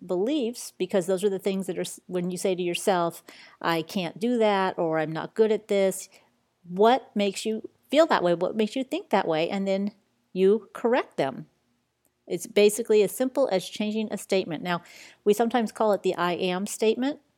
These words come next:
which is very similar. You can certainly change "I'm always late" to "I am occasionally late." It's usually better to put it in the positive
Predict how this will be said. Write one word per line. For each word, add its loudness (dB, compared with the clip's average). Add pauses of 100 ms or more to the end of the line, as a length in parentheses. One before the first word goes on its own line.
(160)
which -6
is -2
very -2 (340)
similar. -2 (500)
You -6
can -2
certainly -2 (300)
change 0
"I'm -4
always 2
late" 4 (560)
to 4 (300)
"I 2 (100)
am -2
occasionally -2 (120)
late." 0 (540)
It's -2
usually 2
better 4
to -2
put 2
it -4
in -6
the -6
positive -2